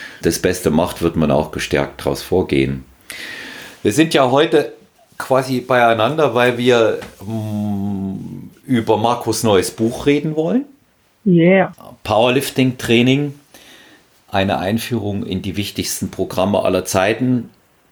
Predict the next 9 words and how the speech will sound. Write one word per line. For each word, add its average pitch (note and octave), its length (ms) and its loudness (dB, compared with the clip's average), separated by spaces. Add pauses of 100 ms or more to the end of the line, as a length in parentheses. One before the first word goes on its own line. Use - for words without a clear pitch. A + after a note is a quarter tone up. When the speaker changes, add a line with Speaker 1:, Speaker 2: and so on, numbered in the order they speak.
(120)
Speaker 1:
und F#2+ 500 -4
natürlich F#2 460 -4
mit E2 180 -4
dir, G#2+ 380 2 (280)
Lea, G2+ 220 0
als E2+ 400 0
sehr F2 160 -2
junge B2 540 4 (180)
Powerlifterin, A2+ 1000 2